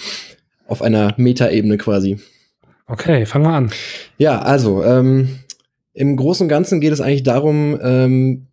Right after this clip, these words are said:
Speaker 1: dass ich ein bisschen drüber sprechen wollte, wie wichtig, ähm, für mich persönlich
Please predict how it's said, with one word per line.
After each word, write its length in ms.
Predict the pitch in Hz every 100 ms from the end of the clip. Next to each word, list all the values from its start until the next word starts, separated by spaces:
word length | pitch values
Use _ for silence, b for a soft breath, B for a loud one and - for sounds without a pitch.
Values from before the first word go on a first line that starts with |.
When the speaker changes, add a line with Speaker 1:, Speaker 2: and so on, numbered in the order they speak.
| _
Speaker 1:
dass 200 | - 127
ich 60 | 131
ein 40 | 127
bisschen 180 | 135 147
drüber 160 | 127
sprechen 360 | 123 - 139 139
wollte, 360 | 131 131 131
wie 220 | 120 135 131
wichtig, 540 | 147 - 143 139 - B B B B -
ähm, 640 | 113 117 117 120 120 120 120 _ _
für 120 | -
mich 180 | 123 -
persönlich 720 | 139 120 151 147 156 - -